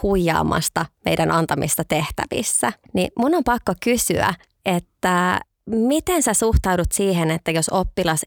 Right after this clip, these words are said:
ei ole lukenut kirjaa tai ei on lukenut siitä vaan osan, että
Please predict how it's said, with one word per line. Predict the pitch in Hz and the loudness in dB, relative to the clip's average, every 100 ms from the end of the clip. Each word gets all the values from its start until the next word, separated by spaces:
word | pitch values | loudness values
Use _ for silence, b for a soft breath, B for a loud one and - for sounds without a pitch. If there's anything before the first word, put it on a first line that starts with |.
| - | -2
ei | 196 190 | 0 0
ole | 165 156 | 0 0
lukenut | 170 160 160 160 - | -2 -2 -2 -2 0
kirjaa | 175 165 165 156 | 0 2 2 0
tai | 156 156 151 - - | 0 0 0 -2 -2
ei | 170 170 - | -2 0 0
on | 180 | 0
lukenut | 190 190 175 160 | 2 0 -2 0
siitä | - 165 165 | 0 0 0
vaan | 175 160 165 | 0 0 0
osan, | - 190 190 185 185 B B B B - | 0 0 0 -2 -4 B B B B -10
että | 240 175 - 180 | -4 -4 -2 -4